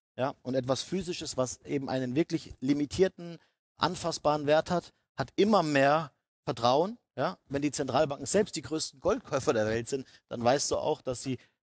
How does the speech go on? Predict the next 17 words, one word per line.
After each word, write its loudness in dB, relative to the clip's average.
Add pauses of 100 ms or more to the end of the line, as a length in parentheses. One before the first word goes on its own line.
das 0
tun, -4
weil 2
sie -8
diesem -6
System -6
und -10
auch -6
dem -4
neuen -2
System, -4
das -4
sie -6
bauen, -4 (240)
nicht -10
hundertprozentig -4
vertrauen. -4